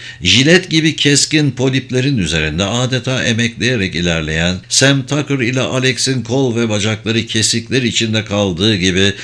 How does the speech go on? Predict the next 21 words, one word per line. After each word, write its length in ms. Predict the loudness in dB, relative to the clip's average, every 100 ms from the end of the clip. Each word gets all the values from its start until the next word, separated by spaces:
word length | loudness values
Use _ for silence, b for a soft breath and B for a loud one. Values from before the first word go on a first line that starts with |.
| B
sırtları 640 | 0 4 2 2 2 4 2
ve 160 | 2
diğer 360 | 2 4 2 2
tüm 240 | 2 2
kasları 540 | 2 0 2 2 2 2
da 80 |
ağrıyordu. 800 | 2 2 2 2 0 0 -2 -4 -10 -20 -20 -20 B B B B 0
Çalışmanın 600 | 4 6 6 4 4 2
üçüncü 480 | 0 0 2 0
günü 200 | 0 0
Alice'ın 560 | 0 0 -2 0 -2 0
yanında 500 | 0 0 0 2 2
iki 280 | 0 0 -2
koruması 540 | 0 0 0 0 0
ile 260 | 0 0 0
birlikte 600 | 0 0 -4 0 -2 0
dibi 300 | 0 0 2
düz 300 | 2 2 0
bir 220 | 0 0
balıkçı 420 | -2 -2 -2 -4
teknesiyle 840 | -2 -4 -2 -2 0 0 2 0